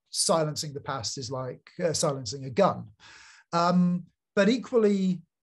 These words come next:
we can say that the removals, the making up, making up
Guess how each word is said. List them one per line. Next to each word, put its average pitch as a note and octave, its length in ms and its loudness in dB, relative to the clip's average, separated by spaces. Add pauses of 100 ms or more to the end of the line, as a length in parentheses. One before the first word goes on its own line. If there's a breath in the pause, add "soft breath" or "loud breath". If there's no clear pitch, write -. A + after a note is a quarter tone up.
(140)
we F#3 120 -2
can F#3 180 -2
say F3+ 300 0
that F3+ 240 -8
the D#3+ 120 -8
removals, D#3+ 1400 0 (180)
the D#3 80 -6
making G3+ 480 0
up, F3+ 140 -4
making G#3 420 -2
up F#3 180 -6